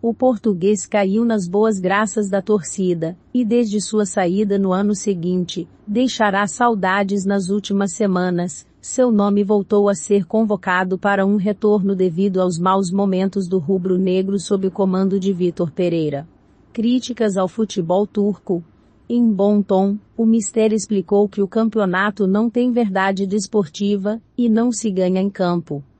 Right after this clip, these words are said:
Volto a repetir. Este campeonato não tem verdade desportiva.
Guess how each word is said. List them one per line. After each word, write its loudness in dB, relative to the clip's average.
Volto 2
a 2
repetir. -4
Este 0
campeonato 0
não 2
tem 0
verdade 0
desportiva. -2